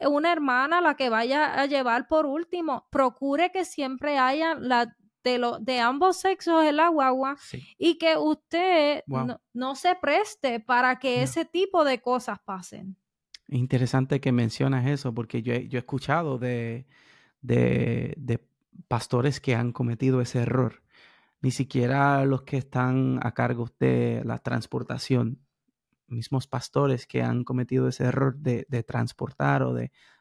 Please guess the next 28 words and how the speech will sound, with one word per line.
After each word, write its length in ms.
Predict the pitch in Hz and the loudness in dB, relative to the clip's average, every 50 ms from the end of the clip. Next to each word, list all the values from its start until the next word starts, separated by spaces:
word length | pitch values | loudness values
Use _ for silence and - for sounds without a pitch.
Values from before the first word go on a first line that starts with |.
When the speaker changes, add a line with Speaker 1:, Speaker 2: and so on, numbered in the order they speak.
| _ - | _ -6
Speaker 2:
recoger 520 | - 123 127 - - 127 113 123 127 131 131 | -4 -4 -4 -2 -4 -4 -2 0 0 2 2
a, 140 | 131 127 131 131 | 2 2 0 -2
a, 360 | - 127 123 120 123 123 - - | -4 -4 -4 -4 -4 -4 -6 -6
a, 380 | - 123 123 117 120 135 139 - _ _ _ _ _ _ _ _ - - - - - - - _ _ _ - | -6 -6 -6 -6 -6 -8 -10 -12 _ _ _ _ _ _ _ _ -20 -20 -20 -20 -20 -20 -20 _ _ _ -10
a 140 | - 135 127 | -6 -4 -4
visitantes 880 | 131 131 - 127 120 - 135 135 139 135 139 139 131 127 127 123 - 135 | -4 -4 -4 -4 -2 2 4 4 4 2 0 -2 -4 -2 -4 -4 -6 -6
o 200 | 131 131 135 139 | -6 -6 -6 -6
otros 340 | 135 135 147 143 131 139 143 | -6 -4 -4 -4 -2 0 0
miembros. 640 | 139 143 147 147 147 139 135 131 131 - - - _ _ _ _ - - - - - _ _ _ - | 0 2 2 0 0 0 -2 -2 -4 -6 -12 -20 _ _ _ _ -20 -20 -20 -20 -20 _ _ _ -2
Y, 760 | - 139 135 139 135 131 131 131 127 127 123 117 107 - - _ _ _ _ _ _ _ _ | 2 4 6 6 6 6 6 4 4 4 4 2 0 -2 -8 _ _ _ _ _ _ _ _
eh, 460 | - 135 123 123 120 117 120 113 - _ | -6 -4 -4 -4 -4 -4 -6 -10 -14 _
la 220 | - - 147 143 139 | -8 -4 -4 -2 -2
palabra 300 | 135 131 127 127 135 143 | -2 -2 0 0 0 0
dice, 240 | 156 160 - 180 | 0 0 0 2
"No 160 | 156 139 127 123 | 2 4 4 4
le 100 | 139 139 | 4 2
deis 220 | 135 143 143 165 | 2 0 -2 -4
ocasión 440 | 139 - 131 127 - - 131 123 127 | -6 -6 -6 -6 -4 -2 0 0 0
al 120 | 123 117 | 0 0
diablo". 480 | 113 117 117 113 - 131 - - - _ _ _ _ _ _ _ _ _ _ - | 0 0 0 0 -2 -4 -8 -10 -14 _ _ _ _ _ _ _ _ _ _ -6
El 220 | - 123 123 120 | -4 -2 0 2
diablo 520 | 131 135 135 147 156 175 170 165 - - _ | 2 4 4 4 4 4 2 2 0 -2 _
es 560 | - 131 143 156 - - - - - - _ _ _ _ _ _ _ _ _ _ _ _ _ _ _ _ | 0 2 2 2 -2 -6 -10 -10 -12 -14 _ _ _ _ _ _ _ _ _ _ _ _ _ _ _ _
puerco. 580 | - - 127 123 120 123 123 - - - - _ _ _ _ _ _ _ _ _ _ _ - - - - - | 0 2 2 2 2 -2 -6 -8 -10 -14 -14 _ _ _ _ _ _ _ _ _ _ _ -20 -20 -20 -10 -4
Hay 160 | - 127 127 | -2 0 2
un, 120 | 127 135 - - | 2 0 0 -2
<laughs> 200 | 123 - - - | -4 -4 -4 -6
hay 100 | 196 | -4